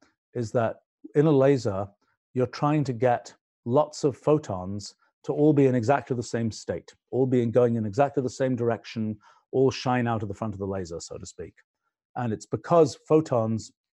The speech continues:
are bosons that it's possible to, th-, these electrons really like kind of clumping together and all being in the same state and all making this coherent laser light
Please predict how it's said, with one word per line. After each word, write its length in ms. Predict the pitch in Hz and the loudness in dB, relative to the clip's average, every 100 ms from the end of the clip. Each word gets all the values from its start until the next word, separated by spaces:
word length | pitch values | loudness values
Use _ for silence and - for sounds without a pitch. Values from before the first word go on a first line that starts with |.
| _ | _
are 200 | 110 104 | -6 -6
bosons 800 | 95 117 123 101 90 92 104 - _ _ _ - | 0 0 0 -2 -8 -10 -12 -14 _ _ _ -8
that 100 | 113 | -8
it's 120 | - | -6
possible 520 | - 170 - 104 98 | 0 0 0 -4 -6
to, 200 | - 110 | -4 -4
th-, 180 | 98 120 | -4 -2
these 200 | 127 123 | 0 2
electrons 480 | 127 151 - 120 107 | 2 0 -4 -4 0
really 220 | 143 139 | 4 6
like 280 | 127 135 - | 4 0 -4
kind 140 | 110 | -12
of 100 | 101 | -8
clumping 340 | - 139 135 | -6 -4 -4
together 540 | 120 104 120 110 104 101 _ _ _ - | -4 -2 0 0 -4 -6 _ _ _ -8
and 160 | 117 | -6
all 260 | 113 127 127 | 0 2 2
being 240 | 123 120 | 2 0
in 120 | 123 | 0
the 60 | 117 | -2
same 260 | - 113 107 | -4 -6 -6
state 480 | - 131 113 - - _ _ _ - | -2 0 0 -4 -20 _ _ _ -8
and 160 | 117 | -6
all 240 | 110 127 123 | 0 2 4
making 500 | 120 127 - 113 107 | 2 0 -2 -2 -2
this 220 | 104 - | -4 -8
coherent 640 | - 117 113 139 123 - | -4 -2 4 4 4 0
laser 280 | 117 120 107 | -2 -2 -2
light 380 | 90 87 - | -6 -8 -12